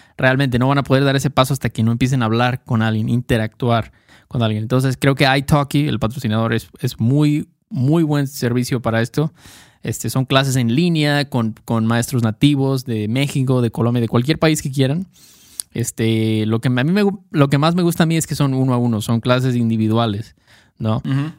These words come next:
Speaker 1: Este, luego a veces estás en una clase grupal, pero hay una persona que está mucho más atrasada que tú, hay otro que es mucho más avanzado y no se puede hacer mucho, ¿no? Entonces en iTalki es uno a uno,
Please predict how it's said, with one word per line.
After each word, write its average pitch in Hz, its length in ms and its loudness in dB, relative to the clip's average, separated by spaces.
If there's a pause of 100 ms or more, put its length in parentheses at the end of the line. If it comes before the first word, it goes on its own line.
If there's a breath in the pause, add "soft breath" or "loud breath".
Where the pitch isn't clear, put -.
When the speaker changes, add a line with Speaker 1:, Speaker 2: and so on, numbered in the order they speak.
Speaker 1:
Este, 107 520 -4
luego 123 160 2
a 135 160 -2
veces 135 120 0
estás 135 220 0
en 151 80 0
una 147 120 0
clase 147 260 2
grupal, 139 420 2
pero 127 200 2
hay 131 120 2
una 135 160 0
persona 135 280 -2
que 127 60 -6
está 123 180 0
mucho 120 280 0
más 131 380 -2
atrasada 131 500 2
que 120 100 0
tú, 165 500 2 (400 soft breath)
hay 131 160 4
otro 127 240 2
que 131 100 2
es 127 40 4
mucho 120 200 -2
más 120 160 0
avanzado 175 680 2
y 147 100 0
no 143 120 0
se - 80 -12
puede 143 220 2
hacer 135 180 0
mucho, 113 240 -2
¿no? 113 100 0
Entonces 135 300 0
en 135 120 2
iTalki 156 380 2
es - 220 -2 (520 soft breath)
uno 175 220 4
a 160 40 2
uno, 165 400 0